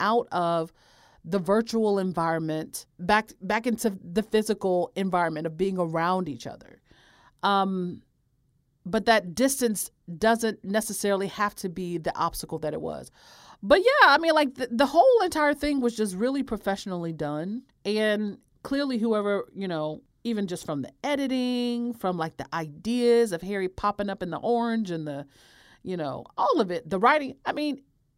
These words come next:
it just further shows the difference between Harry and Meghan and the rest of the folks in the royal family. Now, Harry and Meghan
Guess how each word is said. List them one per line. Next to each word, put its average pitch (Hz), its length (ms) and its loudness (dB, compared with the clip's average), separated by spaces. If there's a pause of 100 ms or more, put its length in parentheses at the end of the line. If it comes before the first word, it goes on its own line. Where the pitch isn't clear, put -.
(580)
it 220 180 2
just 262 320 -6
further 185 380 -2
shows 214 840 -2 (400)
the 165 240 -2
difference 196 1000 -4 (420)
between 165 920 -6 (800)
Harry 180 340 -4
and 143 80 -4
Meghan 233 420 -2 (760)
and 170 200 -4
the 165 100 -2
rest 151 260 -2
of 147 60 -8
the 147 80 -8
folks 139 300 -8
in 139 60 -8
the 135 100 -6
royal 143 260 -8
family. 117 460 -12 (280)
Now, 139 340 -4 (160)
Harry 226 360 0
and 208 180 -2
Meghan 202 520 -2